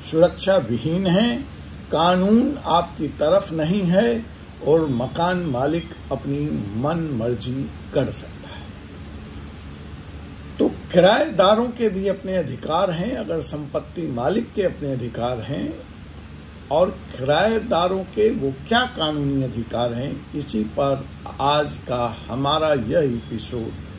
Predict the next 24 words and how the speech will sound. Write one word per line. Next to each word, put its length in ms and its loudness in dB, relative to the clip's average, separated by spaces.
आप 300 4
तमाम 460 2
सुधी 480 0
दर्शकों 680 -4
को 280 -4
समर्पित 680 -4
है। 260 -14
तो 100 2
सबसे 500 2
पहली 460 4
बात 300 2
जो 180 0
इसमें 280 -4
समझनी 760 -2
है 460 4
कि 560 -6
अगर 420 0
मकान 480 -4
मालिक, 360 -4
देखिए, 260 -2
किराएदार 720 2
भी 240 0
जब 200 -2
मकान 580 -2